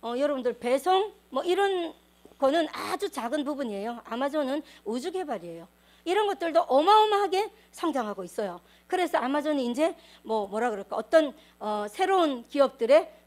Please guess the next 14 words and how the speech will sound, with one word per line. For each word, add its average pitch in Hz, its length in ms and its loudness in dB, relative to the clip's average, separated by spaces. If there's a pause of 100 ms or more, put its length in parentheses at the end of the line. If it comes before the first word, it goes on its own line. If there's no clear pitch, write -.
투자를 277 340 0
해서 202 380 -6
미래 240 260 -2
세상을 240 480 -6 (240)
준비하고 233 440 -4
있는 180 240 -10
이런 359 260 -2
어마어마한 427 560 -2
기업들은 285 460 -2 (260)
이제 233 280 -6
이미 349 320 -2 (300)
한 294 180 -4
발 240 140 -2
앞서서 254 480 -4